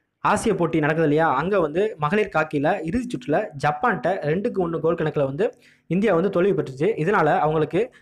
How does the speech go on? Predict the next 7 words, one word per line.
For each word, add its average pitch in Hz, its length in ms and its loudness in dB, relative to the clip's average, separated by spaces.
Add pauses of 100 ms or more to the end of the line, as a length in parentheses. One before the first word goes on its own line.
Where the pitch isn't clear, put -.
வெள்ளிப் 190 220 0
பதக்கம் 156 240 2
தான் 185 140 0
கிடைச்சிருக்கு. 156 500 -2 (240)
So, - 140 -2
தங்கத்தை 202 360 0
வந்து 170 340 0